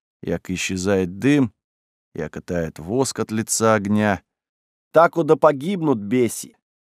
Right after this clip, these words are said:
На этом месте Коля Рындин глубоко и умиротворённо уснул, совершенно уверенный, что Бог услышал его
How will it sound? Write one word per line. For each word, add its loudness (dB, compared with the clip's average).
На 2
этом 0
месте 2
Коля 2
Рындин 4
глубоко -2
и 2
умиротворённо 2
уснул, -2
совершенно -4
уверенный, 2
что -8
Бог 0
услышал -4
его -6